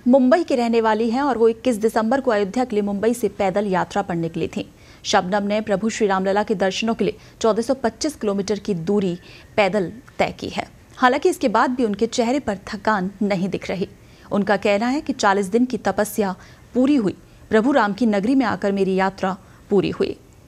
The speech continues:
उन्होंने कहा कि मैं रामलला के दर्शनों का संकल्प लेकर पैदल निकली थी। आपको बता दें कि शबनम बीकॉम की प्रथम वर्ष की छात्रा हैं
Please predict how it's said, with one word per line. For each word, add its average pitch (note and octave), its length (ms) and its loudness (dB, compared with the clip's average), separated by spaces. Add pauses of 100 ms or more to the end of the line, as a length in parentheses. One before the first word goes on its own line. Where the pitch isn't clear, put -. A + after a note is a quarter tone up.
(160)
उन्होंने G3 260 0
कहा G#3 280 2
कि A#3+ 140 -4
मैं G#3 100 0
रामलला G3+ 360 2
के A3+ 120 -2
दर्शनों G3 360 0
का A3 120 -2
संकल्प G#3 520 -2
लेकर F#3+ 360 0 (300)
पैदल F3+ 280 2
निकली F3 340 -2
थी। - 220 -10 (460)
आपको G3+ 220 2
बता G#3+ 220 2
दें B3+ 160 0
कि B3+ 80 0
शबनम G#3 480 0
बीकॉम G#3+ 380 2
की G#3+ 180 -4 (120)
प्रथम G#3+ 300 -2
वर्ष A3+ 280 0
की G#3 100 -4
छात्रा F#3 440 -2
हैं F#3+ 220 -10